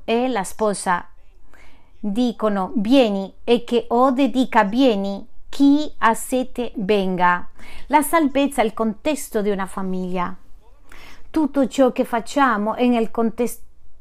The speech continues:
contesto della famiglia, in contesto familiare. Il fatto che tu e io ci uniamo a Cristo è nel contesto familiare.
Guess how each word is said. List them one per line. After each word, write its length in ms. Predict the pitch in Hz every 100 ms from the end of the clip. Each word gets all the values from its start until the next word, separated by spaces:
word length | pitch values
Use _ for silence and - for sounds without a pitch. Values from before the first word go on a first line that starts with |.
| - -
contesto 560 | - 226 220 277 - 247
della 220 | 208 185
famiglia, 460 | 190 202 254 302 214
in 100 | 208
contesto 480 | 240 233 277 - 254
familiare. 520 | - 247 247 277 233
Il 80 | 220
fatto 340 | 247 233 254
che 240 | - 233 -
tu 240 | 262 254
e 120 | 214
io 200 | 240 233
ci 120 | 214
uniamo 320 | 240 220 208 214
a 60 |
Cristo 340 | 214 294 285 233
è 60 |
nel 180 | 214 214
contesto 440 | 262 269 320 -
familiare. 720 | 254 226 226 269 240 190 190